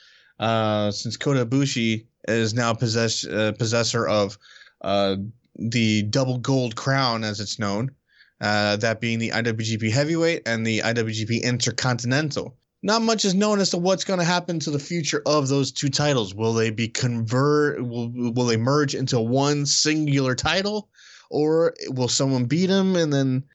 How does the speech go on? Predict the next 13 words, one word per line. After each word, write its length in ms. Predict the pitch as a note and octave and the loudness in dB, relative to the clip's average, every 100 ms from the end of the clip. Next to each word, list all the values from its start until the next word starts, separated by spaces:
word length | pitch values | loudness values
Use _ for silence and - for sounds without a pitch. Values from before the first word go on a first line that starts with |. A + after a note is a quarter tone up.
| _ - | _ -4
split 500 | - - - D3 D3 | 0 0 0 0 0
the 60 | C3+ | -2
titles 360 | D3 C#3+ C3 | 0 2 2
up 200 | C#3+ E3+ | 0 -2
as 120 | C3+ | -2
Jay 300 | A2 - C3 | 0 0 0
White 280 | A#2 C3 F3+ | 0 0 -2
wants 280 | E3+ F3+ F3+ | -2 -2 -2
to 40 | F3+ | -6
do? 340 | E3+ F#3 F#3 - - - - _ - | -2 0 0 -6 -20 -20 -20 _ -2
Time 300 | E3+ E3 D#3 | 0 0 -2
will 60 | |
tell. 500 | D3 F3+ E3+ F3 E3+ | -2 0 2 0 -2